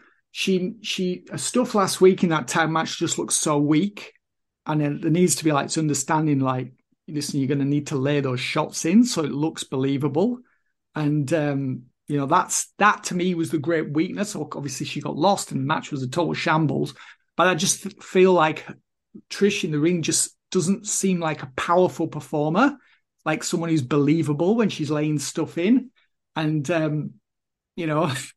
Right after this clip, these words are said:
<laughs> that's, I think, what she's gonna have to really bring it against Lynch. And after that heel turn, we need some sort of more heat angles, I think, where Trish is really being villainous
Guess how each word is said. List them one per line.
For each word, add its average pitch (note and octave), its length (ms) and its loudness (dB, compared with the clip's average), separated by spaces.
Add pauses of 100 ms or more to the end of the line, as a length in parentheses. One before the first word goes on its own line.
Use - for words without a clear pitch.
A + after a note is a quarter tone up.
(200)
<laughs> - 460 -20
that's, G#3 320 4
I G3 120 4
think, G3+ 160 4
what F#3 120 -2
she's F3 200 -2
gonna F#3 200 0
have E3+ 140 -4
to F3+ 80 -2
really E3 240 2
bring D3+ 360 -4
it G3+ 160 -4
against D3 380 -6
Lynch. E3+ 580 0 (260)
And E3 220 -6
after - 360 -4
that F3 220 2
heel G3 320 2
turn, G3 400 -4
we E3 80 -4
need D#3+ 220 -6
some D3 480 -2 (420)
sort - 240 -6
of E3 60 -2
more E3+ 280 2
heat F#3 280 0
angles, E3 580 0
I F3+ 60 -4
think, F#3 300 0
where D#3+ 160 -2
Trish E3+ 340 -4
is C#3+ 140 -2
really D3+ 320 6
being C#3+ 300 2
villainous E3+ 640 2